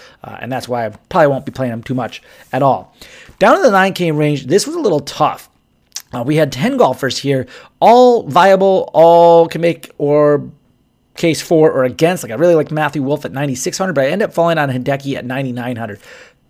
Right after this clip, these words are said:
Forty-six on Yahoo is a pretty steep. It's actually more than Webb Simpson, who was only forty-four on Yahoo. So probably wouldn't play Hideki on Yahoo, but he's third in my model. Now D K at ninety-nine hundred seems like a bit of a bargain here.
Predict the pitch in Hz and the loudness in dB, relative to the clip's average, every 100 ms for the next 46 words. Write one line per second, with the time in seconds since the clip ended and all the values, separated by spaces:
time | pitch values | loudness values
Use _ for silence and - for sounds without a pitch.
0 | _ 330 359 - 247 226 180 170 156 135 | _ -2 0 0 0 0 0 2 2 0
1 | 131 123 _ - - 311 403 339 160 - | -4 -8 _ -18 -16 -8 -4 -4 -4 -6
2 | - 208 160 143 147 220 165 147 170 135 | -8 -2 -2 -2 -6 -6 -4 2 2 2
3 | 147 110 - 170 147 117 127 143 127 - | -2 -2 -4 -4 -4 -6 -6 -4 -6 -4
4 | 165 135 - - 185 156 127 123 120 113 | -2 -2 -4 -6 -2 -2 -2 -4 -6 -6
5 | 117 - - - _ 156 156 156 147 - | -8 -10 -20 -20 _ 2 6 6 2 -4
6 | - 302 294 190 156 170 175 165 - 143 | -8 -4 -2 -2 -2 -2 0 0 -4 -6
7 | 147 151 151 123 123 127 123 135 127 - | -4 -4 -4 -6 -6 -6 -6 -6 -8 -4
8 | 339 320 135 113 117 127 123 123 127 147 | -2 -2 -4 -6 -6 -2 -2 -4 -8 -10
9 | 170 180 - 131 139 131 123 110 131 120 | -6 -6 -4 -6 -6 -6 -8 -6 -6 -6
10 | - - _ - 214 254 339 269 170 - | -14 -20 _ -10 -4 -4 -2 -4 -4 -2
11 | 147 165 120 104 127 135 156 147 135 113 | 2 4 2 -6 -2 2 2 0 -4 0
12 | 139 131 | 2 2